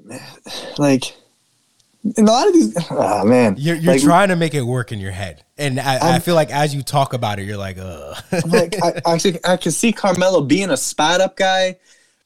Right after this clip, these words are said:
Speaker 1: but, like, that was a whole thing with him before he got to Portland, is him not wanting to take on that role as kind of a secondary or, or third, you know, uh, not as a non-the-guy role.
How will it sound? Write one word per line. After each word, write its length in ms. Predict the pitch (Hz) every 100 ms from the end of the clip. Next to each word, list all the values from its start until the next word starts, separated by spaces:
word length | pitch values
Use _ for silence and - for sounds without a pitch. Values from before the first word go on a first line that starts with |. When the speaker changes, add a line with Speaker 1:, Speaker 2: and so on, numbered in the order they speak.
| _
Speaker 1:
but, 180 | 139 135
like, 240 | 131 117
that 200 | 143 175
was 180 | 185 160
a 60 | 147
whole 220 | 165 160
thing 320 | - 170 165
with 160 | 156 147
him 360 | 160 156 151 143 135
before 360 | 127 120 156 156
he 120 | 160
got 220 | 156 139
to 100 | -
Portland, 500 | - 151 165 151 131
is 160 | 120 117
him 240 | 165 156
not 280 | 147 147 135
wanting 260 | 139 151 151
to 120 | 113
take 340 | - 143 147
on 240 | 135 139 175
that 180 | 185 180
role 420 | 185 185 190 190 _ _ -
as 100 | 165
kind 160 | 175
of 80 | 165
a 60 | 165
secondary 680 | - 175 175 175 175 175 147
or, 200 | 113 113
or 120 | 123
third, 440 | 110 - 160 156 - _ _
you 80 | 127
know, 180 | 120 120
uh, 240 | 110 98 - _ _ _ _ _ _ _ _
not 380 | 147 143 156 -
as 240 | 127 113 -
a 100 | 127
non-the-guy 2000 | 117 123 143 147 147 143 135 160 - _ 156 117 139 135 123 123 131 151 170 180
role. 600 | 156 127 127 147 180 190